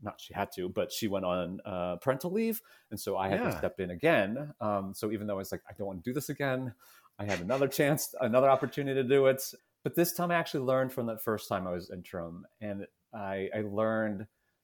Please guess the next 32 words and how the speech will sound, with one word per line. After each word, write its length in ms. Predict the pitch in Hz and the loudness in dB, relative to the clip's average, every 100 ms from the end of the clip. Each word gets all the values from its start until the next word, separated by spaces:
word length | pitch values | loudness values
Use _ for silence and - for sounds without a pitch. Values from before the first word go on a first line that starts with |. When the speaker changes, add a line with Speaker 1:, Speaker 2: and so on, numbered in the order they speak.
| - | -10
Speaker 1:
to 100 | 120 | -6
utilize, 880 | 120 131 135 123 120 117 117 - - - | -2 0 4 6 6 4 2 -4 -8 -10
um, 800 | 110 104 104 101 101 98 98 113 - - | -6 -2 0 2 2 0 -6 -10 -14 -8
the 60 | 107 | -8
team 260 | - 117 | -4 -2
that 120 | 107 | 0
I 60 | 95 | 0
had 180 | 101 95 | 0 0
around 420 | 92 90 98 113 | 0 0 -2 -4
me. 340 | 151 170 180 - _ _ _ - | -6 -6 -8 -12 _ _ _ -10
And 760 | 104 95 95 92 92 95 95 87 - _ _ - | -6 -2 -2 -2 -4 -6 -10 -12 -16 _ _ -4
I 60 | 131 | -2
think 240 | 156 135 117 | -2 -4 -2
other 380 | 113 110 104 - _ | 0 2 0 -4 _
people 220 | - 110 101 | -8 -2 -2
on 120 | 95 | -2
podcasts 540 | 104 95 - 92 - | -2 -2 -2 -6 -6
have 100 | 92 | -8
said 200 | - 98 | -4 -4
this 160 | 98 - | -4 -6
before, 420 | 92 - 101 92 | -8 -2 0 0
but, 260 | 80 92 - - - - | 0 -2 -4 -16 -18 -8
you 80 | |
know, 140 | 95 - | -8 -2
every 280 | 127 127 139 | 0 2 2
good 280 | 113 117 110 | 2 2 2
leader 280 | 107 98 95 | 0 2 0
should 300 | - - 90 | -2 -6 -4
be 80 | 101 | -4
surrounded 580 | - 104 101 101 95 87 | -6 -2 0 0 -2 0
by 520 | 95 90 90 87 101 | 2 2 2 -2 -4
s-, 280 | - - | -6 -6